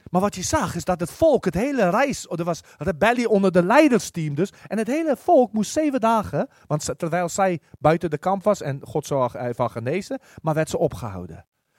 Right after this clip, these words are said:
En toen zag je dat het verspreidde zich en de hele groep van Korach en, en die, die stonden op.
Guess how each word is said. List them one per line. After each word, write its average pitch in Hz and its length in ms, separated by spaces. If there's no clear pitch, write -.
En 175 120
toen 269 160
zag - 220
je 240 100
dat 214 140
het 214 120
verspreidde 269 540
zich 147 220
en 170 80
de 190 100
hele 269 360
groep 208 480
van 196 260
Korach 240 480
en, 190 140
en 180 120
die, 214 160
die 180 120
stonden 254 440
op. 262 280